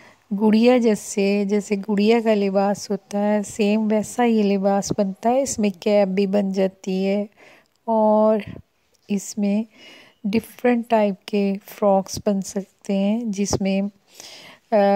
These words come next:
ज़्यादा जो घेरे वाले भी बन जाते हैं। और depend करता है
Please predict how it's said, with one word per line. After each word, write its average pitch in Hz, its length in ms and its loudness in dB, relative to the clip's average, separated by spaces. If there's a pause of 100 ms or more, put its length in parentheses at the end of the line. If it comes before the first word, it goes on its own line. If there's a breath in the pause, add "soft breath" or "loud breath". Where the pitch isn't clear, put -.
(160)
ज़्यादा 208 840 2 (600 loud breath)
जो 202 640 0
घेरे 202 340 2
वाले 202 240 2
भी 202 120 2
बन 196 220 0
जाते 196 380 0
हैं। 208 420 0
और 190 320 2
depend 196 480 -2
करता 196 420 -6
है 196 440 0